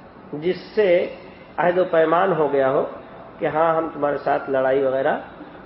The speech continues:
نہیں کریں گے، امن کا معاملہ رہے گا، ایک دوسرے کو قتل نہیں کریں گے، اس کو معاہد کہتے ہیں، ان کے ساتھ معاہدہ ہو، جیسے نبی صلی اللہ علیہ وسلم نے معاہدہ کیا تھا مکہ والوں سے، تو اس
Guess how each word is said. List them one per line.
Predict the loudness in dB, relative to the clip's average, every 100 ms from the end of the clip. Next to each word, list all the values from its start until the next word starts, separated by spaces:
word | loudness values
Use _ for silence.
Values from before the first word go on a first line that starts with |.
| -8
نہیں | 0 2 2
کریں | 0 0 0 0
گے، | 0 0 -2 -14 -14 -2
امن | 0 2 0 0
کا | 0
معاملہ | 0 -2 -4
رہے | -6 -10 -12
گا، | -14 -18 -20 -20 -20 -20 -20 -20 -20 -20 -20 -20 -8
ایک | -6 -4
دوسرے | -4 0 0
کو | -2 -2
قتل | -2 -2 -2
نہیں | -2
کریں | -2 -4
گے، | -6
اس | -6
کو | -4
معاہد | 0 0 2 0 -4 -4
کہتے | -6 -6
ہیں، | -8
ان |
کے | -8
ساتھ | -4 -4 -4
معاہدہ | -4 0 0 0 0 0
ہو، | 0 -2 -8 -20 -20 -16 -2
جیسے | 0 0
نبی | -2 -2
صلی | -6 -4
اللہ | -2 0
علیہ | -2
وسلم | -4 -6 -6 -6 -10 -18 -20 -20 -8
نے | -2 0 0 -2
معاہدہ | -2 0 0 0 -2
کیا | -2 0
تھا | 0
مکہ | -4 -2 0
والوں | 0 2 0 -2
سے، | -10 -12 -20 -20 -20 -20 -20 -20 -20 -20 -20 -20 -20 -20 -20 -20 -20 -20 -20 -20 -14 -2
تو |
اس | 0